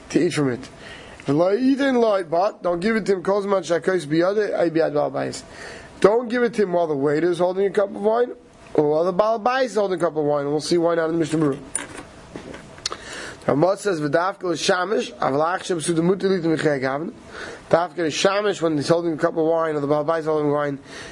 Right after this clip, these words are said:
you don't give them from these good, smelly foods, but a, a regular guest you can, even when someone's holding wine. See the Mishnah Berurah explain this. V'asr litin prusas pasam ken yedei b'yishanot li'adam.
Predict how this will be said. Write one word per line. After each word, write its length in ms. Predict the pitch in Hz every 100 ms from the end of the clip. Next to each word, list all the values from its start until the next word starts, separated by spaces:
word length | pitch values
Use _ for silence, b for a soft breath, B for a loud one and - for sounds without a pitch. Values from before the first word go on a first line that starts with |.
| B
you 80 | -
don't 180 | 160 165
give 140 | 160
them 160 | 160 151
from 180 | - 143
these 160 | 139
good, 280 | 127 165 160
smelly 340 | - 151 156 143
foods, 380 | - 175 170 - -
but 200 | 131 - -
a, 140 | - -
a 40 |
regular 360 | 139 160 185 160
guest 320 | 135 135 -
you 60 | 120
can, 380 | - 151 175 -
even 260 | 190 156 151
when 120 | 151
someone's 200 | 151 151
holding 220 | 151 156
wine. 320 | 151 165 202 208 B B B B
See 140 | - 139
the 60 |
Mishnah 240 | 139 131 123
Berurah 100 | 143
explain 320 | 123 156 160
this. 260 | 220 233 - B B B B 135
V'asr 560 | 143 - 220 247 226
litin 400 | 233 247 220 226
prusas 340 | 180 240 202 190
pasam 460 | 185 208 196 202
ken 240 | 190 185 175
yedei 300 | 170 170 165 - -
b'yishanot 420 | 151 147 143 143
li'adam. 300 | 139 120